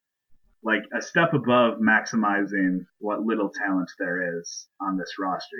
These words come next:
'cause there's not a lot. The, the cupboard's pretty bare, but, I mean, couple, a couple of huge wins, and then you see games like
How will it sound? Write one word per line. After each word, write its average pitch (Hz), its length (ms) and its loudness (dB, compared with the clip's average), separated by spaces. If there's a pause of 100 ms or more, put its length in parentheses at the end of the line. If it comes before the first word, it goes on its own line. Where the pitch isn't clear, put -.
(120)
'cause 110 140 -6
there's 131 200 -2
not 131 220 4
a - 20 0
lot. 85 340 -4 (180)
The, 101 280 -2
the 104 120 -4
cupboard's 120 440 0
pretty 101 300 -2
bare, 85 340 -6 (180)
but, 90 220 -4 (600)
I - 1000 -20
mean, 92 320 -2 (680)
couple, 135 420 2
a 110 60 -2
couple 147 320 2
of 120 60 -2
huge 127 340 0
wins, 127 600 0 (220)
and 104 240 -4
then 98 480 2 (140)
you 110 140 0
see 110 240 0
games 107 580 -2
like 98 240 0